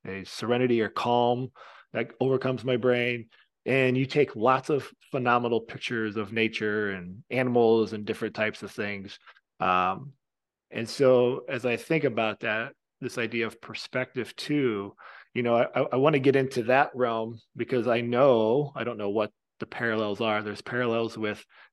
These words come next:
that passion, interest, the way you see the world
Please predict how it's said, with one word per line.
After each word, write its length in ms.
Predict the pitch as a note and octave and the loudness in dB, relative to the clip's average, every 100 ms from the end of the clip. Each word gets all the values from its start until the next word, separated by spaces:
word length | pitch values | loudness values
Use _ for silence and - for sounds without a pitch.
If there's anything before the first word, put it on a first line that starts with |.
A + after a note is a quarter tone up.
| _ | _
that 240 | A#2 B2+ - | 0 0 0
passion, 420 | B2+ C3+ - A#2+ | -2 -2 -2 -6
interest, 500 | A#2 A#2 A2+ A2 - | -6 -4 -4 -6 -6
the 100 | A#2+ | -6
way 140 | A2 A2+ | -2 -2
you 180 | G#2+ | -2
see 260 | G#2+ - A#2 | -6 -4 -4
the 100 | G#2+ | -4
world 400 | G#2 A2 A2 G2+ | -4 -4 -4 -8